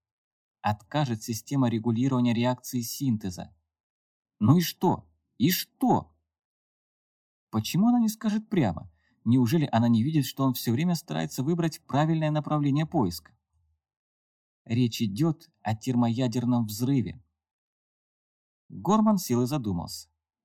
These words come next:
Он взвесил варианты. Принятие решения облегчалось тем фактом,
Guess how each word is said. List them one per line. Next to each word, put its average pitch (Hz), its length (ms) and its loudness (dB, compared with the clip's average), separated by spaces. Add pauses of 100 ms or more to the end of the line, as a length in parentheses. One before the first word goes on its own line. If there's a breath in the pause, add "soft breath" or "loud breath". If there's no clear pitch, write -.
Он 113 220 2
взвесил 98 480 -2
варианты. 98 500 -2 (540)
Принятие 190 440 0
решения 180 420 -2
облегчалось 143 540 -2
тем 131 220 0
фактом, 131 640 -2